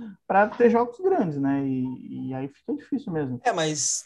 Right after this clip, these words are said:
Speaker 2: tem, tem um pouco também dessa grande sequência da Itália, que também não, não tem grandes adversários, assim, são
Speaker 1: É.
Speaker 2: adversários tal-, talvez
Speaker 1: Sim.
Speaker 2: com, tem, tem esses embates grandes contra a Holanda, em amistosos, é, nat-, é, eliminatórias, agora essa,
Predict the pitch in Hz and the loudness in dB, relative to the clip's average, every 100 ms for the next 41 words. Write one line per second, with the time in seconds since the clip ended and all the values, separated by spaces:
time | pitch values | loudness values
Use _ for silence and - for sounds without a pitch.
0 | _ - 175 175 208 247 190 208 180 151 | _ -4 -4 -2 -6 -4 -4 -4 -4 -2
1 | 165 165 156 135 135 160 147 143 147 143 | -2 2 2 2 -2 -4 -6 -6 -6 -6
2 | 131 131 143 131 165 196 190 185 185 190 | -2 0 0 -2 -4 -6 -10 -8 -8 -8
3 | 285 254 131 139 156 160 156 147 131 127 | -6 -6 -2 0 2 0 0 0 2 2
4 | 123 127 123 127 127 123 127 131 151 151 | 2 2 0 0 0 0 -2 -2 0 0
5 | 151 170 175 170 165 170 165 202 - 190 | 2 0 2 0 2 2 4 2 0 -4
6 | 185 175 - 175 226 180 135 147 170 170 | -8 -6 0 0 0 -2 0 0 0 0
7 | 151 147 143 151 156 139 131 139 165 151 | -2 -2 4 4 4 0 0 2 2 0
8 | - 135 123 131 127 120 117 156 175 165 | -2 -4 0 2 4 4 2 2 0 -2
9 | 143 135 131 123 123 123 - 135 147 135 | 0 2 4 2 2 0 0 2 4 2
10 | 123 107 117 117 117 123 127 - 117 117 | -4 -8 -6 -4 -2 -2 -4 -4 -2 -2
11 | 113 - 123 127 127 123 147 160 156 139 | -2 -4 0 2 2 2 2 2 4 2
12 | 127 123 139 135 143 127 127 | 0 2 2 2 0 0 -2